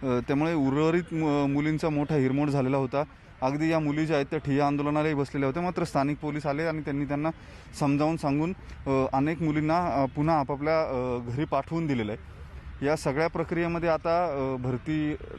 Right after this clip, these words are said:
जी आहे ती सुरू झालेली आहे, रनिंग झाली आहे, उंच उडी झाली आहे, लांब उडी जी आहे, अ, त्याचं सेशन आता सुरू आहे. या सगळ्यामध्ये, अ, ज्या मुली, अ, निवडल्या जातील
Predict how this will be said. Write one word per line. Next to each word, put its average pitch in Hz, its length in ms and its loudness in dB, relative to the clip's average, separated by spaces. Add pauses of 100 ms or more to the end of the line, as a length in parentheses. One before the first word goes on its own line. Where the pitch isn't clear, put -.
(480)
जी 143 140 4
आहे 131 80 4
ती 160 160 -2
सुरू 151 280 0
झालेली 131 360 2
आहे, 127 80 0
रनिंग 143 300 4
झाली 135 300 2
आहे, 151 80 0 (360)
उंच 143 180 4
उडी 151 240 4
झाली 135 200 2
आहे, 143 140 0 (380)
लांब 156 240 4
उडी 160 160 0
जी 147 140 2
आहे, - 420 -4
अ, 123 120 0
त्याचं 147 200 0
सेशन 151 320 0
आता 139 220 0
सुरू 127 220 0
आहे. 147 100 2
या 147 100 2
सगळ्यामध्ये, 156 580 0 (400)
अ, 131 160 4
ज्या 139 220 4
मुली, 175 340 0
अ, 127 200 -4 (560)
निवडल्या 175 360 4
जातील 123 260 -2